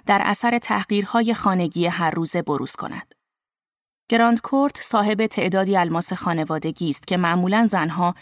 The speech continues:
به موهایشان می‌زنند. گوندولن چون اکنون از شوهرش نفرت و وحشت دارد، از الماسها متنفر است. یک روز عصر که برای مهمانی آماده می‌شوند، گوندولن با لباس زیبای ابریشم و اطلس خود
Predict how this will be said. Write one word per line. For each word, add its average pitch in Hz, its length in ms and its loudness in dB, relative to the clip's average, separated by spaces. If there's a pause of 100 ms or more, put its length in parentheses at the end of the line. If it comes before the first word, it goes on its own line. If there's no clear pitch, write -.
(120)
به 185 120 4
موهایشان 185 800 2
می‌زنند. 135 560 -6 (840)
گوندولن 185 640 2 (360)
چون 277 260 4
اکنون 208 360 2
از 190 140 0
شوهرش 180 520 0
نفرت 196 520 0
و 180 80 0
وحشت 165 640 -2
دارد، 165 400 -2 (340)
از 175 200 0
الماسها 175 540 0
متنفر 180 760 -4
است. - 260 -12 (880)
یک 196 180 2
روز 190 260 0
عصر 180 340 2
که 190 120 0
برای 190 340 2
مهمانی 185 540 2
آماده 170 320 0
می‌شوند، 170 600 0 (340)
گوندولن 214 580 6
با 233 120 4
لباس 214 460 2
زیبای 190 640 2
ابریشم 175 540 0
و - 20 2
اطلس 175 440 -4
خود 180 360 -2